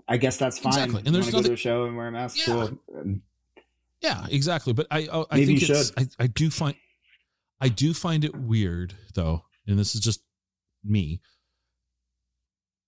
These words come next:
Speaker 2: You see a band performing with some of them
Speaker 1: Right.
Speaker 2: wearing masks and some of
Speaker 1: Right.
Speaker 2: them not. And it's like,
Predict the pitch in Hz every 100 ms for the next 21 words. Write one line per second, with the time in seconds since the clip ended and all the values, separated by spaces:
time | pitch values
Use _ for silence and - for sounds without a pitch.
0 | _ _ 131 117 185 107 131 143 139 120
1 | - 139 120 95 101 98 - - 113 -
2 | - 147 151 139 123 113 107 95 90 90
3 | 113 98 107 98 92 90 92 73 - 127
4 | 131 156 147 143 -